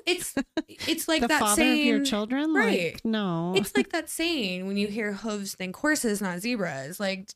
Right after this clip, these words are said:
Speaker 1: this is
Speaker 2: Yeah.
Speaker 1: a zebra situation here.
Speaker 2: Right.
Speaker 1: How, you can't, I don't know. I don't believe that she knew anything more. Um, <laughs> e-, despite her even knowing that he had this mysterious box in their home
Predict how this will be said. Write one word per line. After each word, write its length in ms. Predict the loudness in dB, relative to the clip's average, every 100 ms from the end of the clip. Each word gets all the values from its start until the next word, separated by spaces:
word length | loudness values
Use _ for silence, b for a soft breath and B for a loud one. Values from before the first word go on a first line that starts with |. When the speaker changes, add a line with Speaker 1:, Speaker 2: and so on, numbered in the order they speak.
| _ 0
Speaker 1:
this 140 | 2
is 60 | 4
Speaker 2:
Yeah. 200 | 4 4
Speaker 1:
a 40 |
zebra 680 | 4 4 4 2 2 0 -2 -8 _ -2
situation 680 | 0 2 2 2 0 0 -2
here. 480 | -2 -2 -4 -4 -2
Speaker 2:
Right. 220 | 0 2
Speaker 1:
How, 280 | 2 2 -2 -10 _ _
you 100 | -8
can't, 420 | -6 -4 -2 -2 -6 _ _ _ _ _ _ _ _ -2
I 120 | -2
don't 120 | -2
know. 260 | -12 -18 -8 2
I 120 | 4
don't 180 | 4 2
believe 300 | -2 -2 -4
that 140 | -4 -4
she 160 | -4
knew 160 | -4 -6
anything 440 | -6 -8 -6 -4
more. 340 | -4 -2 -2 -4 b b b b -2
Um, 420 | -2 0 -4 -8 _ _ _ 0
<laughs> 400 | 0 -2 _ -10
e-, 120 | -6
despite 600 | -2 -2 2 2 2 -2 _ _ -10
her 300 | -4 0 0
even 340 | 0 -2 -2 -2
knowing 320 | 0 0 0
that 120 | -2
he 180 | -2 0
had 240 | 2 0
this 220 | 0 -2 -2
mysterious 680 | -2 -2 -4 -2 -2 -2
box 460 | -6 -6 -6 -6 -8
in 180 | -6 -2
their 140 | -2
home 340 | -2 -4 -2